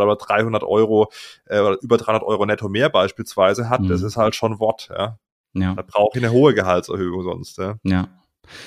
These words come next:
Speaker 2: Und ich, also aus meiner Sicht kann man das auch nutzen als Gesellschafter, Geschäftsführer, wenn man jetzt also, da kann man ja auch ein Gehalt bekommen von seiner, äh, Gesellschaft. Und das kann aus meiner Sicht auch in, in einer Wohnraumüberlassung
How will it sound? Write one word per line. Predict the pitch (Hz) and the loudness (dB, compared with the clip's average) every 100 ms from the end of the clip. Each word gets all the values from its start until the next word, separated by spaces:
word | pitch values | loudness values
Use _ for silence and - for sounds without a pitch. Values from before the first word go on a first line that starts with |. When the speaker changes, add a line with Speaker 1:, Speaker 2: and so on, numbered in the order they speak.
| - _ - | -20 _ -2
Speaker 2:
Und | 98 | -2
ich, | 92 - _ | -2 -10 _
also | 95 85 | -2 -2
aus | - | 0
meiner | 90 117 | 2 4
Sicht | 135 - - | 4 0 -2
kann | 110 | 2
man | 123 | 4
das | 113 - | 4 0
auch | - | -2
nutzen | 131 120 - | -2 -2 -4
als | - - | -4 -4
Gesellschafter, | 92 95 120 - 95 | 0 0 -2 -4 -4
Geschäftsführer, | - 110 - - 131 147 170 196 - | -2 -2 -4 -4 -2 0 0 -2 -4
wenn | 101 | -2
man | 104 | 0
jetzt | 104 - - | 0 -2 -4
also, | 101 101 101 - - - - - - | -2 -2 -2 -6 -16 -20 -20 -20 -8
da | 98 | -8
kann | - - | -6 0
man | 104 | 2
ja | 98 | 4
auch | - | 4
ein | 131 | 2
Gehalt | 120 107 123 | 2 0 0
bekommen | - - 147 156 | -4 -2 -2 0
von | - | 0
seiner, | 110 113 117 117 | 2 2 0 -2
äh, | - | -4
Gesellschaft. | 107 98 101 - 147 - - _ _ _ - - _ _ _ _ _ _ _ | -2 0 0 0 -6 -8 -16 _ _ _ -20 -20 _ _ _ _ _ _ _
Und | 104 101 | -6 -6
das | - | 0
kann | 113 120 | 2 2
aus | - | 4
meiner | 101 110 | 6 6
Sicht | 131 127 | 6 2
auch | - 120 | 0 2
in, | 123 120 | 2 2
in | 113 | 2
einer | 101 110 | 2 2
Wohnraumüberlassung | 107 127 113 92 90 90 - 90 87 | 0 0 0 2 2 2 0 0 -2